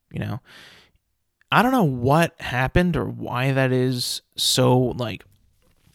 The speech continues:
part of, like, our society now is, like, suing and all that. Like, people, like, some people are just so sue crazy.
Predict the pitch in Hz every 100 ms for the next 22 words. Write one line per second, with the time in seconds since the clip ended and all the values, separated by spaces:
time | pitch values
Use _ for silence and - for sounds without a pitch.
0 | _ _ _ _ _ - 139 131 123 123
1 | 120 107 - 117 - 101 110 127 123 135
2 | 143 147 _ - - - _ - 131 123
3 | 113 101 107 - - - 127 135 139 143
4 | 147 170 165 - 175 - 170 - - -
5 | - 58 - _ - - 156 - 131 117
6 | 107 117 - - 127 120 - - 135 127
7 | 120 - 101 82 - 62 52